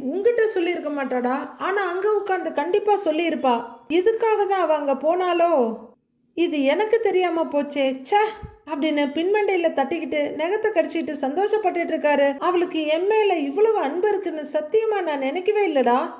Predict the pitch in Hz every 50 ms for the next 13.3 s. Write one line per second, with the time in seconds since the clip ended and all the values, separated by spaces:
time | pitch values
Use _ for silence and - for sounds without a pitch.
0 | - - 285 285 302 359 381 392 392 392 381 339 294 247 254 254 - - 277 302
1 | 294 294 294 330 370 427 427 415 339 330 320 320 359 381 403 392 381 370 320 277
2 | 262 262 370 427 466 480 453 403 - 330 320 339 359 359 339 - - 277 262 262
3 | 262 294 359 392 370 285 226 - - - - _ - 254 254 254 254 - 370 370
4 | 359 359 - 330 330 320 330 359 392 392 392 370 349 320 294 269 262 262 277 285
5 | - 311 302 294 285 285 277 - - 269 320 370 415 403 415 381 381 370 359 359
6 | 330 302 320 339 339 320 302 294 285 269 269 277 277 269 - - _ _ _ _
7 | _ 269 339 349 - 453 427 415 392 381 359 - - 294 330 370 381 370 349 330
8 | 302 302 277 302 - - 320 - - 285 311 311 302 302 294 277 269 - 269 311
9 | 349 392 403 403 370 339 302 294 269 294 359 359 359 330 330 330 254 - 294 277
10 | 294 294 269 240 269 269 269 269 - - - 240 226 269 294 349 403 427 427 392
11 | 330 320 320 370 370 349 302 269 240 233 220 - - 311 320 359 349 330 320 311
12 | 302 269 285 277 262 247 262 349 403 415 415 403 403 359 - 349 339 339 294 285
13 | 311 311 - 294 294 285